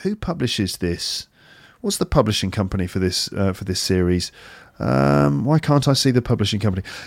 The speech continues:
Um, it's published by Montserrat Publishing. There you go. And, um, Stephen Collins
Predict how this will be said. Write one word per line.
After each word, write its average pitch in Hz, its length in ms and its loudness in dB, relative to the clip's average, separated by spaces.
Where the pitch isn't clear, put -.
Um, 147 360 0
it's 151 180 2
published 202 340 2
by 170 120 2
Montserrat 165 800 2
Publishing. 101 580 -2
There 113 100 2
you 98 80 2
go. 104 260 2
And, 170 340 2
um, 185 360 2
Stephen 214 440 0
Collins 139 480 2